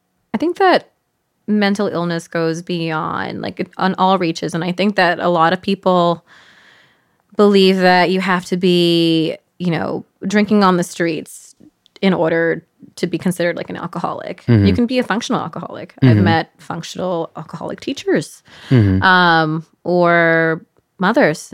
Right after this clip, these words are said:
Speaker 1: And are still being great teachers to their students,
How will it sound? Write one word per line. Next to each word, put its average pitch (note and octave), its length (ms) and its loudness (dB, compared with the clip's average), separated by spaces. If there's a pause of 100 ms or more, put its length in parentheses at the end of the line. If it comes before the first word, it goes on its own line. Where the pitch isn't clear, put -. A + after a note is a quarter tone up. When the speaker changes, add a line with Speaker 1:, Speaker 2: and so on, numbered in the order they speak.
Speaker 1:
And F3 640 2 (260)
are F3 120 0
still E3 560 0 (640)
being E3 360 -2
great D#3 380 -4 (480)
teachers - 380 -8
to - 80 -20
their - 100 -14
students, B3+ 600 2